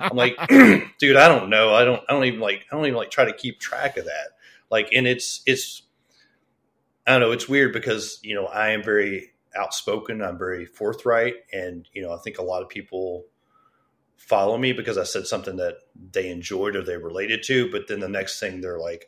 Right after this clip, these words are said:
Speaker 1: "I don't know if I relate to that <laughs> anymore." But,
Speaker 2: <laughs>
Speaker 1: you know, I mean, it is, <clears throat> I, it's a, it's, it's, I was talking to someone else who had a, has a large following on FetLife yesterday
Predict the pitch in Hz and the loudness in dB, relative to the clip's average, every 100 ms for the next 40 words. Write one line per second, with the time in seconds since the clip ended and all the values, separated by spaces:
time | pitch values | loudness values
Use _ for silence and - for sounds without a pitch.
0 | - 76 80 78 78 73 76 80 98 82 | -14 -12 -10 -8 -8 -10 -12 -14 -14 -12
1 | 92 90 82 85 90 - 95 92 92 120 | -10 -8 -10 -10 -12 -10 -6 -6 -6 -10
2 | - 196 - 170 - - 135 110 220 - | -2 -2 2 4 2 0 0 0 0 0
3 | - 302 - 226 - 202 117 113 113 113 | -2 0 -2 -4 -4 -2 4 4 4 2
4 | 147 143 139 139 139 156 151 131 - - | 2 2 2 4 4 4 0 -4 -8 -8
5 | - 190 - - _ 117 - - _ _ | -2 -2 -2 -10 _ -2 -2 -6 _ _
6 | _ _ _ _ _ _ _ _ _ _ | _ _ _ _ _ _ _ _ _ _
7 | _ - 123 123 120 - 131 - 110 - | _ -4 0 0 -2 -6 -6 -6 -8 -4
8 | 123 - 113 107 - 113 131 117 131 123 | -4 0 0 0 2 2 2 -2 -2 0
9 | 107 107 - 104 101 95 98 _ - 117 | 0 -2 -4 -2 0 -2 -6 _ -4 -2
10 | 104 98 95 95 - 92 87 87 87 - | 0 -2 -2 -4 -2 -2 -2 -6 -12 -12
11 | 92 95 98 - 90 87 - _ _ _ | -12 -6 -6 -6 -8 -8 -12 _ _ _
12 | 101 95 - 82 73 82 | -8 -6 -6 -8 -10 -10